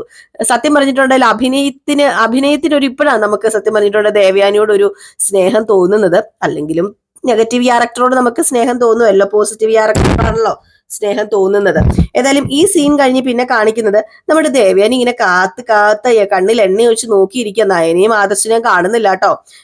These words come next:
വേറെ ഒന്നും കൊണ്ടും അല്ല, ഇവരെ കാണാതെ ഉറക്കം, പ്രത്യേകിച്ച് നയനയെ കാണാതെ ഉറക്കം പോലും വരില്ല. അങ്ങനെ നോക്കി നോക്കി ഇരുന്നപ്പോഴത്തേക്കും നമ്മുടെ ആദർശിന്റെ വണ്ടി കണ്ടതുമാണ് സത്യം പറഞ്ഞു കഴിഞ്ഞിട്ടുണ്ട് ദേവയാനിയുടെ ഉയിര് അവിടെ വീഴുന്നത്.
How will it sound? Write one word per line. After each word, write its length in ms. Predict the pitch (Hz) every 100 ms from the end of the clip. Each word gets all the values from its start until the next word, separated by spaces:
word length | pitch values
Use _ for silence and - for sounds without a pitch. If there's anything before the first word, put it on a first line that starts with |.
| -
വേറെ 220 | 170 190
ഒന്നും 200 | 226 226
കൊണ്ടും 220 | 226 233 254
അല്ല, 160 | 208 214
ഇവരെ 220 | 185 180 190
കാണാതെ 340 | 208 196 202
ഉറക്കം, 360 | 226 208 202 214 - -
പ്രത്യേകിച്ച് 400 | 185 190 202 196 226
നയനയെ 320 | 196 202 226
കാണാതെ 340 | 233 214 220
ഉറക്കം 340 | 220 208 - 247
പോലും 200 | 220 220
വരില്ല. 280 | 190 185 - - - -
അങ്ങനെ 240 | 349 330
നോക്കി 340 | 302 294 294 285
നോക്കി 260 | 254 247
ഇരുന്നപ്പോഴത്തേക്കും 600 | 247 208 220 214 208 208 202
നമ്മുടെ 220 | 190 190
ആദർശിന്റെ 540 | 180 190 220 226 208
വണ്ടി 240 | 180 175 196
കണ്ടതുമാണ് 600 | 190 170 190 226 190 190
സത്യം 300 | 180 - 220
പറഞ്ഞു 220 | 196 196
കഴിഞ്ഞിട്ടുണ്ട് 380 | 190 185 190 180
ദേവയാനിയുടെ 580 | 175 160 180 196 202 196
ഉയിര് 300 | 190 247 262
അവിടെ 200 | 180 185
വീഴുന്നത്. 460 | 170 160 175 185